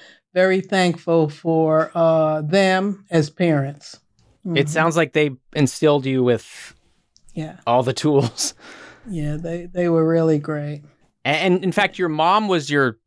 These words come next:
Speaker 2: she inspired you to travel in the first place, I
Speaker 1: Oh,
Speaker 2: think.
Speaker 1: yes. Yes, she loved traveling. She traveled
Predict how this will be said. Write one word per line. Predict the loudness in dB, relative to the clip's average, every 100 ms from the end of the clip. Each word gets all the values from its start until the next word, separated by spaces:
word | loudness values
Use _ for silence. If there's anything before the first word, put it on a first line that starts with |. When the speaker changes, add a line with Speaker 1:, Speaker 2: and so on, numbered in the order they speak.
| _ -20 _ _
Speaker 2:
she | -6 0 0
inspired | 0 0 0 0
you | -2
to | -6
travel | -4 0 0 0
in | -4
the | -4
first | 0 0 0
place, | -2 2
I | 2
Speaker 1:
Oh, | 2
Speaker 2:
think. | 0 0
Speaker 1:
yes. | 2 2 0 -4 0
Yes, | 0 0
she | 0 0
loved | 2 2 2 2 0 -2
traveling. | -4 -2 0 0 0 -2 -4
She | -2 -2
traveled | -2 0 0 0 0 -2 -4